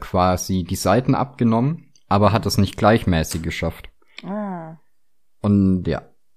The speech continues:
Speaker 1: das sah dann richtig dumm aus. Seitdem habe ich dann wieder kürzere Haare.
Speaker 2: Hat aber auch was. Also
Speaker 1: Ja,
Speaker 2: es steht dir ja.
Speaker 1: ja.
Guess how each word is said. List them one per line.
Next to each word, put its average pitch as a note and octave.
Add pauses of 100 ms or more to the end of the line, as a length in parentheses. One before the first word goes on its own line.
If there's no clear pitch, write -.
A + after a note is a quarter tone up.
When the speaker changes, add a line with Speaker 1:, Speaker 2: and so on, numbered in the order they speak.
(380)
Speaker 1:
das F#2
sah F#2
dann F2+
richtig -
dumm A2
aus. E2
Seitdem D#3
habe D#3
ich C3+
dann A#2+
wieder G#2+
kürzere G2
Haare. E2+ (680)
Speaker 2:
Hat -
aber E3+
auch F3
was. C#3 (1300)
Also G2
Speaker 1:
Ja, E2+
Speaker 2:
es E2+
steht E3+
dir -
ja. C#3+
Speaker 1:
ja. F2+